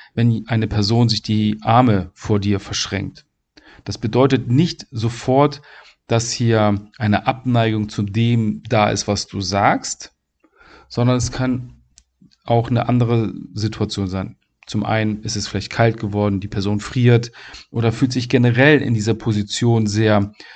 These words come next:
wohl, weil wenn ihr steht und die weiß nicht, wohin mit den Händen, dann verschränken wir sie manchmal einfach, bevor wir jetzt da die lasch runterhängen lassen. Das ist manchmal, gehört einfach dazu.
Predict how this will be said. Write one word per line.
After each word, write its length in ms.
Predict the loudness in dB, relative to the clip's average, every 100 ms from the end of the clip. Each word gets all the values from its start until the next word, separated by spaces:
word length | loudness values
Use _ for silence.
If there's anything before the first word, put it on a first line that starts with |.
| -14 -6
wohl, 680 | -4 0 4 6 6 4 -6 -4
weil 160 | 0 2
wenn 100 | 2
ihr 160 | 2
steht 520 | -2 -2 2 4 2 2
und 180 | -2
die 140 | 0 0
weiß 260 | 0 0
nicht, 180 | -2 0
wohin 220 | 2 2
mit 120 | 2 0
den 160 | -2
Händen, 720 | 0 2 2 0 0 0 -2 -10 -20 -20 _ -4
dann 300 | -2 -2 -4
verschränken 460 | -6 -4 -2 0
wir 80 | 0
sie 100 | 2
manchmal 420 | 2 0 -4 -6
einfach, 420 | -4 -6 -6 -8 -12 -20 _ _ _ _
bevor 380 | -4 2 2 4
wir 60 |
jetzt 280 | 2 0 -2
da 220 | 0 0
die 180 | 0 -2
lasch 400 | 0 2 0 0
runterhängen 460 | -2 0 -2 -4 -6
lassen. 280 | -10 -8 -6
Das 140 | -4
ist 160 | -2 0
manchmal, 460 | 0 0 -4 -4 _ _ -8
gehört 260 | -4 0
einfach 220 | 0 -2
dazu. 520 | -2 -2 -2 -2 -2